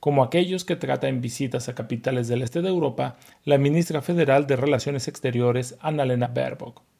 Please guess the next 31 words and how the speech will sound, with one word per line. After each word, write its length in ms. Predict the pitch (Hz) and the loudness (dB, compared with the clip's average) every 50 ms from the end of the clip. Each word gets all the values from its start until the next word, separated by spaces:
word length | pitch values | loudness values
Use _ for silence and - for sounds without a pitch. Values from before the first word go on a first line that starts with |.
| _ _ _ _ - | _ _ _ _ -2
Posiblemente, 760 | - 165 - 277 285 277 254 185 147 143 139 - 202 226 220 | 0 2 2 2 4 6 6 6 6 4 2 0 0 0 2
cuando 220 | - 175 156 143 | 2 4 4 4
los 140 | 143 135 - | 4 4 4
cuadros 320 | - 180 175 175 185 165 | 6 6 6 6 4 2
del 140 | 143 139 123 | 2 2 4
Partido 420 | - 135 123 110 - 165 170 165 139 | 4 4 2 2 2 4 4 6 6
Verde 420 | 135 135 139 123 123 123 120 117 | 6 6 4 4 2 2 2 2
apenas 420 | 117 113 - 139 143 147 127 - | 0 2 2 2 2 2 0 -2
estaban 320 | 120 - - 143 139 143 135 | -2 2 4 4 4 4 2
descubriendo 680 | 123 117 - - 127 120 123 131 135 131 123 120 123 - | -2 -4 -4 -4 -2 0 0 2 2 2 0 -2 -2 0
qué 160 | - 180 180 | 4 6 8
hay 200 | 160 151 156 156 | 8 6 6 2
en 80 | 139 123 | 0 0
los 160 | 113 107 - | -2 -4 -4
cajones 440 | - 131 - - 147 147 139 131 120 | -6 -4 0 0 0 0 2 0 0
y 40 | |
armarios 420 | 123 117 120 123 135 135 131 123 117 | 0 0 2 2 4 4 2 2 0
del 140 | 123 117 120 | -2 -2 -2
Ministerio 480 | 117 117 110 - - - 156 143 131 | -2 -4 -6 -2 2 2 4 4 6
de 80 | 131 143 | 4 4
Exteriores, 640 | 143 - - 131 123 123 123 117 110 120 120 - _ _ _ _ _ _ _ _ - - - - _ _ | 4 2 0 0 2 2 2 2 2 0 -6 -12 _ _ _ _ _ _ _ _ -20 -20 -20 -20 _ _
el 140 | 156 151 151 | 6 8 8
aumento 400 | 151 151 165 196 208 202 226 202 | 8 8 8 6 6 6 4 2
de 80 | 175 | 2
tensión 360 | 180 160 151 139 - 165 170 | 2 -2 -4 0 2 2 4
entre 300 | 170 170 151 147 135 135 | 4 2 0 0 -2 0
Rusia, 560 | 123 135 156 165 - - - 147 135 131 139 - | 0 0 0 0 -2 -2 -2 -2 -2 -2 -4 -6
Ucrania 560 | - 135 113 - - 139 139 135 131 127 117 - | -8 -10 -6 -2 0 2 2 2 2 0 -2 0
y 140 | - 165 175 | 0 2 4
la 100 | 175 156 | 4 4
otan 460 | 127 120 - - 143 135 135 143 127 | 4 4 2 2 2 2 2 0 -6